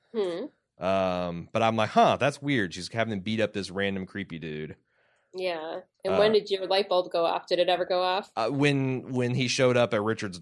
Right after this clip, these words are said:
Speaker 2: or that wasn't Richard,
Speaker 1: Christopher.
Speaker 2: it's Christopher. Christopher.
Speaker 1: Although she says his name's Christopher.
Speaker 2: Oh, yeah, yeah. No, it, it wasn't until that, it, like, hit me in the face that,
Speaker 1: Yeah.
Speaker 2: uh,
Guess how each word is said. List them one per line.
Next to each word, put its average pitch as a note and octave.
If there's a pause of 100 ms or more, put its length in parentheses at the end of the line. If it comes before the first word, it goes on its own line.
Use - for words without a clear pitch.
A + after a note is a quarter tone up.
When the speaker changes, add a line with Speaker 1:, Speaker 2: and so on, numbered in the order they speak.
(160)
Speaker 2:
or F#2+
that G#2+
wasn't A2
Richard, F#2
Speaker 1:
Christopher. F2
Speaker 2:
it's D#3+
Christopher. F#2+
Christopher. -
Speaker 1:
Although C4
she C4
says A3
his G3+
name's G#3+
Christopher. - (360)
Speaker 2:
Oh, A#2
yeah, G#2+
yeah. G#2
No, G#2+
it, G2
it A2
wasn't A#2+
until G#2
that, G2
it, F2+
like, F2+
hit -
me F#2
in F2+
the E2
face D#2+ (100)
that, E2
Speaker 1:
Yeah. E2
Speaker 2:
uh, D2+